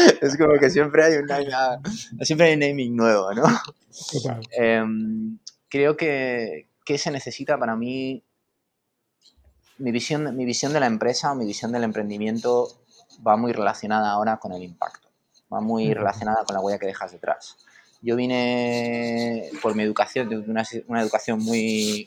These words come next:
Speaker 1: muy, muy básica de sistema de educación español, clase media, público, en donde
Speaker 2: Ujú.
Speaker 1: la empresa era ganar dinero.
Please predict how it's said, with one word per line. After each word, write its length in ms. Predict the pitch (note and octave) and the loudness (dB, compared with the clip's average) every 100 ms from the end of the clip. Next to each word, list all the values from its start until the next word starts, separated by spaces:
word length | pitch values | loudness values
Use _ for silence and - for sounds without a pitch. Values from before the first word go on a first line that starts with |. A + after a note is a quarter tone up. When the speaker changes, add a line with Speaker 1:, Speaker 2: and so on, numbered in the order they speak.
| - | -8
Speaker 1:
muy, 260 | A2 A2 G2+ | -4 -4 -4
muy 260 | A2 A2+ | -4 -2
básica 500 | A2 A2+ - G#2 G2 | 2 2 2 2 2
de 80 | F#2 | 2
sistema 640 | - G2 - A2 A2 G#2+ | -2 -4 -2 2 4 6
de 80 | G#2+ | 4
educación 380 | G2+ G2+ - G#2+ | 0 -2 -4 -6
español, 760 | - G#2 G#2+ A2 G#2+ G#2+ G#2 G#2 - - _ | -4 -2 0 0 0 0 -2 -4 -10 -20 _
clase 360 | - A2+ - G#2+ | 6 8 8 4
media, 440 | A2+ A2+ G#2+ G#2 | 2 2 2 0
público, 680 | A2+ B2 C3 C3+ D3+ G3 G#3 G#2 | 0 -4 -4 -2 -2 -2 -4 -6
en 80 | |
donde 240 | G2+ G2 G2 F#2+ F#2+ F#2 F#2 | -4 -4 -2 -4 -6 -10 -12
Speaker 2:
Ujú. 120 | - _ _ - | -16 _ _ -2
Speaker 1:
la 100 | G2+ | 0
empresa 280 | G2+ C3+ D3 | 0 0 2
era 60 | |
ganar 220 | B2+ A#2+ | 4 4
dinero. 360 | G#2+ F#2+ F2 | 4 0 -4